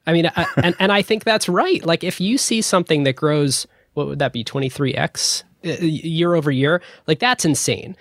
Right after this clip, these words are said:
People come with us, uh, you know, with pitch decks and saying the, the compound annual growth rate for this industry is one hundred percent. It's doubling year over year. That's like,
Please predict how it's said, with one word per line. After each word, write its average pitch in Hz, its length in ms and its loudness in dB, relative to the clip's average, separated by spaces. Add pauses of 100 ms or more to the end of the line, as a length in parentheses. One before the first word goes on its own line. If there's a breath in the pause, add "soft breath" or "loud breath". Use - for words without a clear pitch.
(140)
People 214 340 2
come 175 240 0
with 170 140 2
us, 156 340 0 (120)
uh, 151 40 0
you 151 180 -2
know, 139 240 0 (120)
with 139 180 -4
pitch - 220 0
decks 123 260 0
and 131 100 0
saying 135 260 2 (300 loud breath)
the, 143 280 2
the 131 420 -2 (100)
compound 190 400 0
annual 156 280 4
growth 143 340 0
rate 123 240 2
for - 160 0
this 131 380 2
industry 139 480 -2
is 117 120 -4
one 135 160 0
hundred 180 320 0
percent. - 460 -4
It's - 160 -10
doubling 139 560 0
year 135 220 0
over 120 180 -2
year. 123 300 -2 (240 loud breath)
That's 185 220 0
like, 165 160 0